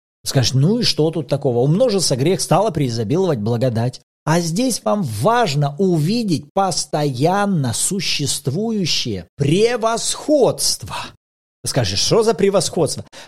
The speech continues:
Превосходство воли Божьей над волей дьявола.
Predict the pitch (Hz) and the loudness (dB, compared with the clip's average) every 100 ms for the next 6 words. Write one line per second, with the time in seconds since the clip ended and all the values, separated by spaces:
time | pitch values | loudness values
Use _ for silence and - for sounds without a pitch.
0 | _ 147 208 254 214 185 - - 254 254 | _ 0 2 4 4 2 -2 0 4 4
1 | 240 - 165 147 127 180 202 190 151 139 | 2 -4 -2 0 0 2 4 2 0 -4
2 | 156 202 135 127 117 120 139 123 117 117 | 0 0 0 -2 -4 -2 -2 -2 -6 -2
3 | 143 147 135 117 113 127 127 117 95 90 | 0 0 0 -4 -6 -4 -4 -6 -8 -10